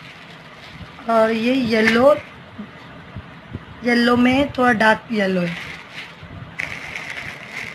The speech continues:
तो हम आपको खोल के दिखाएंगे। इसकी प्राइस है वन फिफ्टी।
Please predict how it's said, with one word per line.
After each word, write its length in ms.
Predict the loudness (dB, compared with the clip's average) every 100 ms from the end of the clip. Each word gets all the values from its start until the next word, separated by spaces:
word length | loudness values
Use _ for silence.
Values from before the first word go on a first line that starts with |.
| -16 -16 -12 -12 -10 -12 -12 -12 -12 -12 -10 -10 -12 -16 -20 -20 -20 -20 -4
तो 120 | 4 6
हम 380 | 6 4 4
आपको 280 | 4 2 -2
खोल 240 | 0 2 4
के 120 | 2
दिखाएंगे। 600 | 2 4 4 4 6 6 6
इसकी 300 | 2 -2 -2
प्राइस 340 | 2 4 4 6
है 300 | 6 6 2 -4 -18 -14 0
वन 320 | 4 6 4
फिफ्टी। 640 | 4 2 0 4 4 4